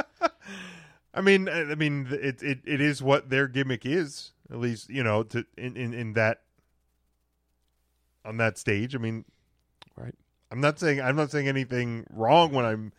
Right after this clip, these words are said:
Speaker 2: saying
Speaker 1: I mean,
Speaker 2: that it's
Speaker 1: the Bucks made a career out of <laughs> stealing from other people. They absolutely did. I mean, they're really good
Speaker 2: There's
Speaker 1: at
Speaker 2: a
Speaker 1: what
Speaker 2: lot
Speaker 1: they
Speaker 2: of
Speaker 1: do.
Speaker 2: comedians that have made careers out of stealing other comedians' jokes. So,
Speaker 1: Sure, sure.
Speaker 2: you know,
Speaker 1: I agree.
Speaker 2: take it and run with it. You know what I mean? Like,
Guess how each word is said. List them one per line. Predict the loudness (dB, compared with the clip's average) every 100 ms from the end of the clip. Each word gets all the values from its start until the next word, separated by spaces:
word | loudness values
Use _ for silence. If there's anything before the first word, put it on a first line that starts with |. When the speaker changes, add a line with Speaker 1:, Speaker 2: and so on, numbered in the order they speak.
| _ _ _ _ -6
Speaker 2:
saying | 0 0 2
Speaker 1:
I |
mean, | 2 0
Speaker 2:
that |
it's | -2 0
Speaker 1:
the | 2
Bucks | 4 4 0 -2
made | 0
a | 0
career | -2 0 2 4 4
out | 2
of | 0 -4 -14
<laughs> | -16
stealing | -10 -2 0 2 0
from | -2
other | 0 2 2
people. | -2 -4 0
They | 2
absolutely | 2 -2 -2 -2 -2 -2
did. | -4 -8 -12
I | _ _ -12
mean, | -2
they're | 0
really | 2 2 4
good | 4
Speaker 2:
There's | 6
Speaker 1:
at |
Speaker 2:
a | 8
Speaker 1:
what |
Speaker 2:
lot | 8 8
Speaker 1:
they |
Speaker 2:
of | 6
Speaker 1:
do. |
Speaker 2:
comedians | 6 6 6 2 2
that | 4 4
have | 2
made | 2 0 0
careers | 0 2 2 2
out | 0
of | 0
stealing | 0 0 0
other | 0 -2
comedians' | -4 -6 -4 -4 -4
jokes. | -2 -2 -2 -4
So, | 0 2
Speaker 1:
Sure, | 0 -6 _
sure. | -16 -12 -10 -10 -14 _ _ _
Speaker 2:
you | -10
know, | -6 -4
Speaker 1:
I | -4
agree. | -2 -4 -6 2
Speaker 2:
take | 2 2
it | 0
and | 4
run | 2 2
with | -2
it. | -4 -4
You | 2
know | 4
what | 4
I |
mean? | 2 2
Like, | 2 2 -2